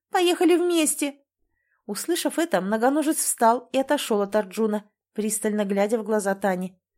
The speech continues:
«Он просит сесть только тебя», развел руками парень.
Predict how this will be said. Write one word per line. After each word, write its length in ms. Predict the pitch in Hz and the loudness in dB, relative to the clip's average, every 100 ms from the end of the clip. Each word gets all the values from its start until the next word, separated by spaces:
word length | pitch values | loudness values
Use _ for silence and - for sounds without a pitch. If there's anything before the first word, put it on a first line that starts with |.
| _ _ _ _ | _ _ _ _
«Он 220 | 202 277 | -4 -2
просит 380 | 302 294 311 330 | -2 0 0 0
сесть 320 | - 277 294 | 0 0 2
только 300 | 262 247 240 | 2 2 0
тебя», 480 | - 285 233 214 214 _ _ | -4 0 2 2 0 _ _
развел 400 | - 202 190 208 | -6 -4 -2 -2
руками 380 | 208 208 208 202 | -2 0 -2 -2
парень. 480 | 196 196 190 196 | -2 -2 -2 -6